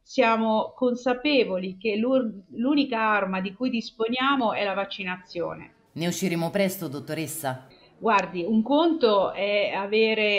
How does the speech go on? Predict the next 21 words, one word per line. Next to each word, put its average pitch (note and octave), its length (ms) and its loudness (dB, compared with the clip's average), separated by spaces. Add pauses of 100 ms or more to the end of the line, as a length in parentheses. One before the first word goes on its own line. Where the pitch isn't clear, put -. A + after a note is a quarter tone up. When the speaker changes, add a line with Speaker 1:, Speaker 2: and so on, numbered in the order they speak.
Speaker 1:
eh, G3 280 0
praticamente G3+ 1000 0
l'idea, F3+ 800 2 (180)
no? A3 520 -2
Eh, F#3+ 260 -4
io, G3 420 2
eh, - 280 -6
l'augurio A#3+ 540 2
ce G#3+ 100 -4
lo F#3+ 80 -2
facciamo F#3+ 460 -2
tutti, G3+ 360 -4
no? G3+ 220 0
Perché F3 300 -4
siamo F#3+ 300 -2
arrivati G3+ 440 0
a A3 260 2
un C4 160 8
livello G#3+ 400 6
di G#3+ 120 -4
sopportazione, G#3+ 1160 0